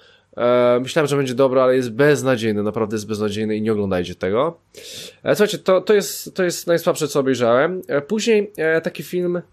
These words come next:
nazywa się Potrójna Granica. On jest na Netflixie, obejrzałem go sobie. Nie wiem, czy oglądaliście? Macie Netflixa?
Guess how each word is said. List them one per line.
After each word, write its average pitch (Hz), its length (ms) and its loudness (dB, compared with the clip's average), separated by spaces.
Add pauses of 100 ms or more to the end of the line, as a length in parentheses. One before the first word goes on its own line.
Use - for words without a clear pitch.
(300)
nazywa 135 320 0
się 156 160 -2
Potrójna 170 580 2
Granica. 156 680 0
On 101 120 0
jest 110 180 -4
na 113 100 0
Netflixie, 113 580 -2
obejrzałem 107 360 2
go 101 100 -2
sobie. 117 420 2 (300)
Nie 110 80 2
wiem, 104 80 0
czy 110 120 -2
oglądaliście? 101 600 0 (100)
Macie 101 320 -2
Netflixa? 113 360 -4